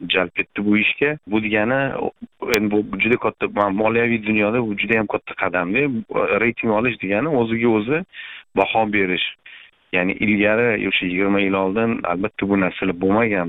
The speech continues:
bizda, O'zbekistonda bo'lmagan. Bu degani o'sha hamma narsani shaffoflikda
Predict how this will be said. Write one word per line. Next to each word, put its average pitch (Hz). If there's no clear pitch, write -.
bizda, 80
O'zbekistonda 85
bo'lmagan. 104
Bu 110
degani 101
o'sha -
hamma 120
narsani 98
shaffoflikda 101